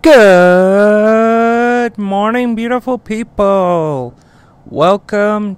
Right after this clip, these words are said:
to The Dewey Show. Thank you for tuning in, and thank you for Adam, to Adam L dot com for sponsoring The Dewey Show. Would you like to spice things up in your sex life just in time for Valentine's Day?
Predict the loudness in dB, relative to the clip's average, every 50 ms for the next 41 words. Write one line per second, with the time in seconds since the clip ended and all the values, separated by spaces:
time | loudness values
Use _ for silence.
0 | _ -10 -8 -6 -6 -6 -6 -6 -6 -6 -6 -6 -6 -8 -10 -10 -8 -6 -4 -4
1 | -4 -6 -8 -8 -12 -14 -18 -20 -14 -12 -10 -10 -10 -12 -14 -14 -14 -14 -14 -12
2 | -12 -10 -10 -8 -10 -10 -8 -8 -8 -8 -8 -8 -8 -8 -8 -10 -8 -8 -6 -6
3 | -6 -6 -8 -10 -10 -10 -10 -10 -8 -6 -4 -4 -4 -4 -4 -6 -4 -4 -4 -4
4 | -6 -8 -12 -16 _ _ -12 -8 -8 -4 -2 -2 -2 -2 -2 -6 -8 -8 -8 -8
5 | -6 -6 -6 -6 -6 -6 -10 -12 -10 -8 -8 -8 -10 -12 -14 _ _ _ _ _
6 | _ _ _ -10 -10 -10 -8 -8 -6 -6 -6 -6 -8 -8 -8 -8 -8 -8 -10 -8
7 | -6 -6 -6 -6 -6 -10 -8 -8 -8 -8 -8 -8 -12 -18 _ _ _ _ _ _
8 | _ _ _ -12 -10 -10 -8 -8 -8 -6 -4 -2 -2 -4 -6 _ -10 -12 -12 -8
9 | -4 -4 -2 -2 -4 -6 -10 -10 -10 -8 -6 -6 -6 -6 -6 -8 -8 -8 -8 -8
10 | -8 -8 -6 -6 -6 -6 -6 -6 -6 -4 -4 -6 -8 -12 -18 -10 -8 -6 -6 -6
11 | -8 -10 -12 -12 -10 -8 -6 -4 -4 -4 -6 -8 -10 -10 -8 -6 -6 -4 -4 -6
12 | -8 -8 -6 -6 -4 -4 -6 -8 -10 -8 -4 -4 -4 -4 -4 -8